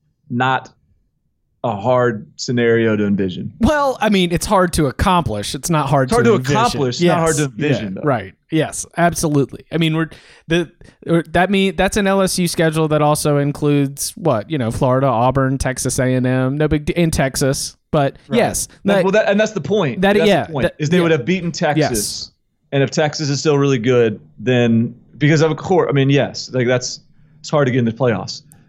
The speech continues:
Speaker 1: But if, but if they, but they have a, a, a route because of that game against Texas and all the other, you know,
Speaker 2: No,
Speaker 1: typical
Speaker 2: no,
Speaker 1: S O S.
Speaker 2: no one el-, no one else plays a schedule like us, Reese.
Speaker 1: <laughs>
Speaker 2: Yeah, dude, the, the Ed, hey,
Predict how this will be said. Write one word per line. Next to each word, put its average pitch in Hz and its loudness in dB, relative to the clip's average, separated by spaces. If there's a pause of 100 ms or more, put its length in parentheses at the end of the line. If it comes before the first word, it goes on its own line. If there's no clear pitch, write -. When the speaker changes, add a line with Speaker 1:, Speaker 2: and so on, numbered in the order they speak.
(120)
Speaker 1:
But 131 2
if, 123 -2 (240)
but 135 2
if - 0
they, 151 2
but - -4
they 147 2
have 160 2
a, 151 2 (100)
a, 131 0
a 120 -2
route 127 -2
because 127 -6
of 120 -6
that 117 -2
game 113 0
against 104 -4
Texas - -6 (360)
and 120 0
all 117 2
the 110 2
other, 98 0
you 107 -2
know, 92 -4 (380)
Speaker 2:
No, 117 -10
Speaker 1:
typical 147 2
Speaker 2:
no, 175 4
Speaker 1:
S 104 -4
O - -2
S. 156 2
Speaker 2:
no 190 6
one 185 6
el-, 185 2
no 175 4
one 185 4
else 175 4
plays 156 2
a 139 0
schedule 139 0
like 131 -2
us, 139 2
Reese. 117 -2 (340)
Speaker 1:
<laughs> 156 2 (640)
Speaker 2:
Yeah, 151 2
dude, 151 0
the, 151 2
the 147 -2
Ed, 175 0 (200)
hey, 190 2